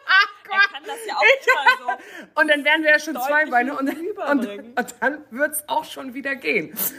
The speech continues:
Speaker 1: Und, äh, dann hat Nadine gesagt, "Das tut mir sehr, sehr doll leid. Sie könnten dann noch mit meiner Chefin sprechen,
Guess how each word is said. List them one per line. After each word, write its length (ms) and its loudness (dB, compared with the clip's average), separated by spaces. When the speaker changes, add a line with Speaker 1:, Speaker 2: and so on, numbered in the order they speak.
Speaker 1:
Und, 360 4
äh, 280 8
dann 220 2
hat 100 -6
Nadine 300 0
gesagt, 240 -8
"Das 100 -10
tut 160 -18
mir 220 -6
sehr, 320 4
sehr 160 6
doll 180 0
leid. 320 6
Sie 140 -8
könnten 240 4
dann 100 0
noch 140 0
mit 120 -6
meiner 220 -6
Chefin 360 -6
sprechen, 500 -6